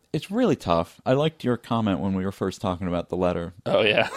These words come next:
Speaker 2: <laughs>
Speaker 1: "Does this story make me look fat?"
Speaker 2: Yes. That's, that's sort of what it comes down to is, you know, there's a trade-off of how much do you wanna hurt the person's feelings. If it weren't for the fact that you were talking about somebody that you're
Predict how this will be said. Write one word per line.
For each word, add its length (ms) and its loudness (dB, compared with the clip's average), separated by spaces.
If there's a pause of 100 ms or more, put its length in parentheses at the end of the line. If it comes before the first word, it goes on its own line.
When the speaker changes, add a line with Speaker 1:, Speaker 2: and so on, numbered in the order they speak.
(120)
Speaker 2:
<laughs> 200 -18
Speaker 1:
"Does 140 -4
this 140 0
story 340 4
make 180 0
me 100 -2
look 180 0
fat?" 340 -4 (100)
Speaker 2:
Yes. 580 2
That's, 280 4
that's 180 8
sort 140 8
of 60 8
what 80 6
it 60 -4
comes 200 2
down 220 8
to 160 4
is, 280 0 (100)
you 160 0
know, 40 4
there's 200 2
a 60 -2
trade-off 560 6
of 320 0 (840)
how 220 4
much 320 2
do 100 -6
you 160 2
wanna 460 2
hurt 260 -4
the 60 -6
person's 500 -2
feelings. 640 -4 (500)
If 280 0
it 180 4
weren't 240 4
for 100 0
the 60 4
fact 240 4
that 80 -12
you 60 -2
were 80 2
talking 400 4
about 320 0
somebody 300 -2
that 120 -8
you're 320 -2